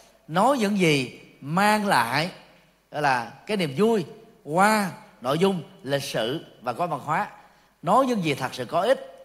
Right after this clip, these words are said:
và có giá trị, chứ không có tán gẫu. Và điều đạo đức năm đó là nói không với ma túy, rượu bia, cờ bạc, hút sách, hưởng thụ, ăn chơi, nghiện ngập, để các bạn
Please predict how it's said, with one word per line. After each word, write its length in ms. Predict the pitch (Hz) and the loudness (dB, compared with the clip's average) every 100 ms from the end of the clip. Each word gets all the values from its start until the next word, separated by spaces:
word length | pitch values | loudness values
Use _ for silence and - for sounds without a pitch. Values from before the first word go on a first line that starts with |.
| - - | -20 -6
và 100 | 117 | -4
có 120 | 151 | -2
giá 140 | 185 208 | -2 -2
trị, 220 | 127 120 | -4 -4
chứ 100 | 151 | -6
không 100 | 139 | -6
có 60 | |
tán 180 | 147 180 | -6 -4
gẫu. 300 | 160 101 185 - _ _ _ _ _ _ _ _ _ _ _ _ _ | -4 -6 -10 -14 _ _ _ _ _ _ _ _ _ _ _ _ _
Và 100 | 139 | -2
điều 100 | 139 | 0
đạo 140 | 139 143 | 0 0
đức 180 | 214 226 | 0 2
năm 240 | 196 190 | 2 2
đó 100 | 233 - - - - _ - | -2 -6 -18 -20 -20 _ -2
là 420 | 131 120 - - | 2 2 0 -10
nói 220 | 139 220 240 | 0 2 4
không 300 | 185 180 175 | 4 4 2
với 100 | 202 | 2
ma 180 | 175 | 2
túy, 380 | 170 196 254 - - - | 2 2 0 0 -14 -12
rượu 260 | 107 123 160 | -6 -4 4
bia, 380 | 180 196 185 156 - - | 6 8 6 -2 -14 -4
cờ 200 | 139 123 | 0 0
bạc, 380 | 120 120 139 - - - | 4 4 4 -2 -16 -4
hút 200 | 233 196 | -2 0
sách, 220 | 240 269 - - - | 0 0 -2 -20 -8
hưởng 280 | 131 170 214 | 0 0 2
thụ, 340 | 127 135 160 - - | 2 2 -2 -8 -6
ăn 220 | 175 175 170 | -2 -2 0
chơi, 320 | 180 180 180 - - | 2 2 0 -6 -10
nghiện 240 | 120 143 160 | -4 -2 0
ngập, 180 | 120 - - - - _ _ - | -2 -2 -16 -20 -20 _ _ -4
để 180 | 123 156 | -2 -2
các 440 | - 254 285 - | -2 0 0 0
bạn 240 | 120 127 | 0 0